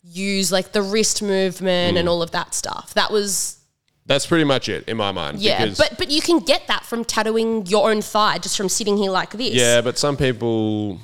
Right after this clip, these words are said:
Speaker 1: Some people don't wanna tattoo themselves.
Speaker 2: Yeah, or they might already have fully tattooed thighs.
Speaker 1: Yeah.
Speaker 2: So, um, yeah,
Speaker 1: Yeah.
Speaker 2: I would say, like, thought, my thoughts are better than nothing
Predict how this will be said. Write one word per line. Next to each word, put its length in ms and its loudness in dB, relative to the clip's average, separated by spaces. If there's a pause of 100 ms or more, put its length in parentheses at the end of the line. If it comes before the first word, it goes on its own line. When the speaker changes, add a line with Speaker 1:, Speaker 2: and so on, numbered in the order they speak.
(120)
Speaker 1:
Some 180 2
people 160 4
don't 240 2
wanna 140 2
tattoo 200 -2
themselves. 640 -6
Speaker 2:
Yeah, 240 2
or 180 2
they 80 6
might 220 4
already 220 2
have 180 -2
fully 260 -2
tattooed 340 -4
thighs. 540 -8
Speaker 1:
Yeah. 400 -2
Speaker 2:
So, 520 0 (640)
um, 640 -4 (840)
yeah, 160 4
Speaker 1:
Yeah. 200 2
Speaker 2:
I 60 4
would 160 2
say, 240 4
like, 400 0
thought, 560 2
my 140 2
thoughts 280 4
are 460 2 (800)
better 280 4
than 160 6
nothing 580 0